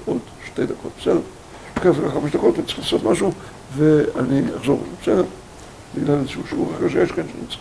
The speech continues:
לקבל את פניו של מישהו. בא לתת את השיעור, אבל ניתן עוד שתי דקות. ניתן לכם אחר כך הפסקה, נדון בכל הדברים, אה, בעצמכם. אני חוזר, אם כן, לשירה. ובכן,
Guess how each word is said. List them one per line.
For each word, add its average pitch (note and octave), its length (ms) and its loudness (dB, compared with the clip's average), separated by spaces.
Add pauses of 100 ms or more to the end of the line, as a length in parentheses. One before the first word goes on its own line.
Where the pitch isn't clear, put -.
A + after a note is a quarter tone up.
(140)
לקבל G2 140 -2
את - 40 -4 (140)
פניו D#3 140 4 (120)
של - 140 -12
מישהו. - 160 -10 (1120)
בא C3+ 160 6 (120)
לתת B2+ 260 2
את - 120 -4
השיעור, A#3+ 360 8
אבל F3 160 8 (100)
ניתן E3 340 6
עוד C#3+ 200 2
שתי - 220 -4
דקות. - 200 -8 (1400)
ניתן G3 200 8
לכם D#3 200 6
אחר D3+ 160 2
כך - 140 4
הפסקה, - 400 10 (1000)
נדון D3 480 6
בכל C#3+ 280 4
הדברים, A#2+ 340 2 (120)
אה, A#2 140 2 (220)
בעצמכם. D#3 640 8 (800)
אני B3 300 10
חוזר, G#3 400 12
אם F3+ 60 4
כן, G3 220 4 (600)
לשירה. A#2 320 2 (1800)
ובכן, A3 280 10